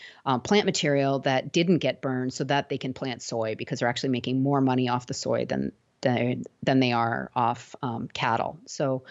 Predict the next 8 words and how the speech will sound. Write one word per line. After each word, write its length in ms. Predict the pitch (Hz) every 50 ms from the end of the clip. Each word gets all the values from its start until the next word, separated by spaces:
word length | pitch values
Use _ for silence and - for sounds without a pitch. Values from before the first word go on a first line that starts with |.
| - - - - - - - -
um, 720 | - 151 147 139 135 135 135 131 131 131 135 135 131 - - _ _ - - -
when 260 | - 165 170 175 170
we 140 | 175 170 156
look 320 | 160 180 220 240 226 -
at 240 | - 175 160 151 -
the 240 | - 151 143 143 139
overall, 1040 | - 160 160 170 160 170 143 139 139 135 131 131 131 131 131 131 131 131 131 - - - -
um, 640 | 139 135 131 127 123 135 - - 139 131 135 156